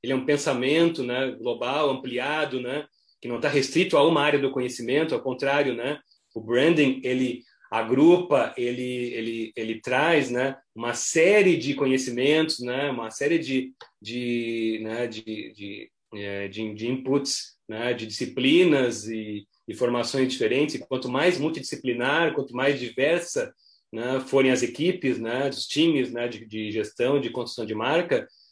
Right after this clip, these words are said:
mais rica sempre vai ser essa construção, né? Porque exatamente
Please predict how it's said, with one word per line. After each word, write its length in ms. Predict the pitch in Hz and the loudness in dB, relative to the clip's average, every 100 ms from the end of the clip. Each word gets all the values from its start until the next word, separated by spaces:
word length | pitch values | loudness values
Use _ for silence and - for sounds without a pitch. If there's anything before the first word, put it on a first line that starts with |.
| _ _ | _ _
mais 300 | - 127 170 | -4 0 2
rica 400 | 165 147 190 170 | 0 0 2 2
sempre 260 | 147 147 151 | 2 2 2
vai 160 | 139 127 | 4 2
ser 160 | - | 2
essa 180 | 165 147 | 0 -2
construção, 680 | - 143 156 - 143 147 139 | -4 -6 -6 0 4 4 4
né? 260 | 117 127 135 | 0 -4 -6
Porque 180 | 110 120 | -6 -4
exatamente 720 | 117 123 156 156 151 - | -2 0 0 0 0 -6